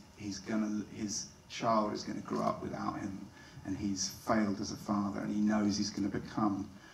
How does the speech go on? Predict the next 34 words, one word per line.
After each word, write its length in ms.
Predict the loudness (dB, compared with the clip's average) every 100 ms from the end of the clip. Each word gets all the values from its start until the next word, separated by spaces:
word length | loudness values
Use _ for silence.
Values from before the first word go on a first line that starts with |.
| -20 -18 2
these 240 | 2 2
creatures. 640 | -4 4 4 4 2 0 -2
So 420 | -4 0 2 2 -2
he's 360 | -4 -2 0 2
having, 260 | 0 2 2
like, 200 | 0 0
an 140 | 2
incredible 640 | 2 0 0 0 -2 -6 -8 -16 -20 -20 -20 -20 -18 -2
performance, 720 | 0 6 10 10 10 6 2
which 180 | 0 0
is 260 | 0 -2 -6 2
probably 240 | 4 6
nothing 340 | 6 6 4 0
to 80 | 2
do 180 | 4 4
with 160 | 2
the 60 | 2
monsters 500 | 4 2 -2 -6 -4
that 120 | -4
you 80 | -4
see, 440 | 0 4 4 4
but 100 | -2
it's 100 | -6 -8
to 120 | -4 -2
do 60 |
with, 220 | -2 2
you 60 | 2
know, 100 | 2
what 200 | 0 -2
drives 280 | 0 0 0
him. 100 | 0
And 80 | 4
he's, 260 | 2 0 -10 -16 -16 -12 -6
you 340 | -2 0 4